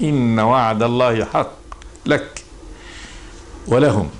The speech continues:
فوعد الله تبارك وتعالى حق، لا بد أن ينصره الله تبارك وتعالى. الله ناصر رسوله كما وعد سبحانه وتعالى في الدنيا والآخرة، كما جاء في نفس السورة: "إنا لننصر رسلنا والذين آمنوا في الحياة الدنيا ويوم يقوم الأشهاد".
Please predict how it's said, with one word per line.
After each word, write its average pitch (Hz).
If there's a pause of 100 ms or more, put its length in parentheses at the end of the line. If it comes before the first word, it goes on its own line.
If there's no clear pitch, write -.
(280)
فوعد 123
الله 127
تبارك 120
وتعالى 123
حق، -
لا 127
بد 123
أن 117
ينصره 117
الله 127
تبارك 120
وتعالى. 123 (520)
الله 123
ناصر 135
رسوله 123
كما 117
وعد 110
سبحانه 113
وتعالى 98 (1000)
في -
الدنيا 143
والآخرة، 143
كما 110 (160)
جاء 110
في 104
نفس 101
السورة: 107
"إنا 113
لننصر 107
رسلنا 104
والذين 101
آمنوا 107
في 107
الحياة 107
الدنيا 104
ويوم 110
يقوم 98
الأشهاد". 90